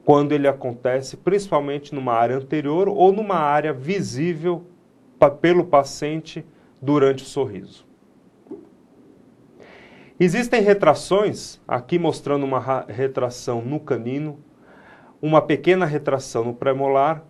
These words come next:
que, neste caso, ela não possui nenhum componente inflamatório, porém,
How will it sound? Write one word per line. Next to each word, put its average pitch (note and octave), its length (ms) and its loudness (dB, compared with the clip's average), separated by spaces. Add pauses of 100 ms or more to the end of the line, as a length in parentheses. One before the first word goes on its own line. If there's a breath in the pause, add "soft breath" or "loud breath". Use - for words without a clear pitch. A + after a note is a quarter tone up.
(640 soft breath)
que, F#3+ 380 -2 (560)
neste G3 480 2
caso, C#3+ 640 2 (840 soft breath)
ela A#2+ 540 2 (220)
não D3 360 4
possui D#3 520 -2
nenhum C#3+ 260 0
componente C3 680 -4
inflamatório, E3 800 0
porém, F#3+ 760 4